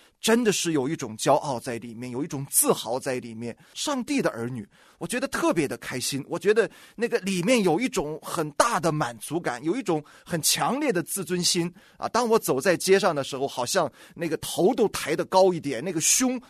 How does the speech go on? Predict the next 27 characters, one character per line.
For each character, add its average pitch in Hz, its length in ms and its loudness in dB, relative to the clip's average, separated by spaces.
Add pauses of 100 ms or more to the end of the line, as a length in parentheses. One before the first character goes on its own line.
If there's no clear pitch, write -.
(180)
都 220 140 4
挺 160 280 -2
得 175 140 6
高 196 280 8
一 165 80 2
点 120 240 -2
哈， 127 200 0
就 147 120 -8
是 139 160 -4
有 131 140 0
一 151 60 0
种 135 180 -4 (220)
很 135 260 -6
强 127 340 -4
烈 180 160 4
的 123 140 -4
自 - 240 -2
豪， 113 420 -2 (220)
我 120 160 -4
是 135 140 -8
上 160 320 -2
帝 156 180 -2
的 123 140 -2
儿 110 120 -6
女。 113 220 -10 (260)
所 - 160 0
以 160 240 2